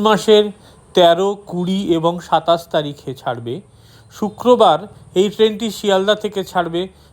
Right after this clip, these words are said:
সকাল নটার সময় এবং শনিবার লামডিং জংশন পৌঁছবে সকাল আটটার সময়।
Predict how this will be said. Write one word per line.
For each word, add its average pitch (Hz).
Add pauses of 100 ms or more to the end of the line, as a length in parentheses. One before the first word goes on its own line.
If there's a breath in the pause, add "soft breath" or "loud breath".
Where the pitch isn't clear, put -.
(100)
সকাল 190
নটার 170 (120)
সময় 143 (520 soft breath)
এবং 190 (140)
শনিবার 190 (360 soft breath)
লামডিং 185
জংশন 202 (100)
পৌঁছবে 170 (480 soft breath)
সকাল 175 (120)
আটটার 165 (100)
সময়। 107